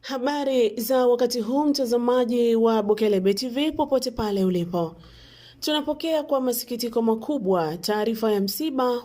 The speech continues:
wa ndugu yetu mpendwa, Doctor Leonard Chauka, mshiriki wa kanisa la Waadventista wa Sabato Kundu Chibichi. Hakika maisha yetu yanapita, huvuma kama upepo na kupotea mara.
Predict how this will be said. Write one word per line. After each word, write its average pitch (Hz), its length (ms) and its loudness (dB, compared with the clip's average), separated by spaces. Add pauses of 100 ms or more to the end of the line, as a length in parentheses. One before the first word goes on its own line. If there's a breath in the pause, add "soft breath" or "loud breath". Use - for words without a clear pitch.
wa 277 180 2
ndugu 233 260 -2
yetu 220 300 0
mpendwa, 175 520 -2 (540 loud breath)
Doctor 220 580 -2
Leonard 254 600 2
Chauka, 165 540 -4 (520 loud breath)
mshiriki 254 680 -2
wa 240 120 2
kanisa 269 460 -2
la 285 140 0
Waadventista 233 720 0
wa 208 80 0
Sabato 220 600 -4
Kundu 226 340 0
Chibichi. 165 680 -4 (720 loud breath)
Hakika 277 720 -2
maisha 240 420 0
yetu 262 320 -2
yanapita, 180 720 -2 (180)
huvuma 240 640 2
kama 226 260 2
upepo 220 640 -2 (340 loud breath)
na 277 160 -2
kupotea 254 480 0
mara. 165 500 -2